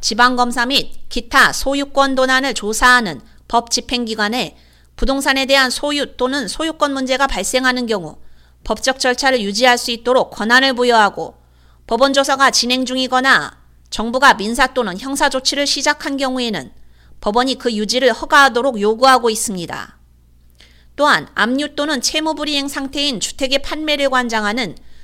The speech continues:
주의 주택자산 도난방지법 보호를 확대해 주택 소유주가 유틸리티 유치권 목록에 있는 부동산 판매 계약을 취소할 수 있도록 하고 있습니다.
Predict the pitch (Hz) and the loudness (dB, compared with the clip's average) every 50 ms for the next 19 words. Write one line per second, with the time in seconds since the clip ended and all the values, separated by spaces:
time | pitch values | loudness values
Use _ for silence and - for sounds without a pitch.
0 | - - - - - 240 262 262 269 226 151 - - - - - - - 220 - | -18 -12 -10 -8 -4 -2 2 4 4 4 2 0 -6 -12 -10 -8 -8 -8 -8 -4
1 | - 302 285 - - 277 269 - 302 269 220 170 - - 214 233 247 262 269 262 | -4 -4 -4 -2 -2 -2 0 2 2 0 0 -2 -4 -4 0 2 2 2 4 2
2 | 262 262 262 269 269 269 - 277 269 247 - - - 220 240 262 269 285 277 285 | 0 0 0 -2 -4 -2 2 2 2 2 0 0 0 2 4 4 4 4 4 4
3 | 285 262 - - 254 226 180 147 135 - - - - - - - - - - - | 2 -2 -2 -2 -2 -2 -2 -4 -6 -10 -14 -14 -16 -16 -18 -20 -20 -20 -20 -20
4 | _ _ _ _ _ - - 233 - 285 277 - - 302 294 285 277 247 262 262 | _ _ _ _ _ -12 -10 -8 -8 -8 -8 -6 -4 -4 -2 -2 -4 -4 -4 -2
5 | 277 277 240 170 - - - 214 214 - 294 285 285 277 285 - 302 247 208 214 | 2 2 2 2 0 -4 -6 -8 -6 -6 -6 -6 -6 -6 -4 -2 -2 0 0 0
6 | - - 311 - - 277 285 269 214 185 196 220 240 269 285 269 277 269 262 262 | -2 -2 -2 0 0 0 2 2 0 -2 -2 -2 -2 -2 -2 0 -2 -2 -2 -2
7 | 277 311 254 180 - - - - - 262 269 285 302 294 277 277 302 285 277 277 | -2 -2 -4 -4 -6 -8 -6 -2 0 0 0 0 -2 -2 -2 -2 -4 -4 -2 -2
8 | 277 269 - 247 214 220 240 254 214 180 156 - - - - - 269 277 262 - | -2 -2 -2 0 2 4 4 4 2 0 -4 -6 -10 -10 -6 -4 -4 -4 0 2
9 | 269 254 247 247 - - 233 226 233 - 240 254 254 254 - - 247 240 247 240 | 4 4 4 2 0 -4 -6 -6 -4 -2 0 0 0 0 -2 -4 -2 -2 -2 -2
10 | 233 - 220 202 190 175 165 156 131 127 131 - | -2 -6 -6 -6 -8 -8 -8 -10 -12 -14 -16 -20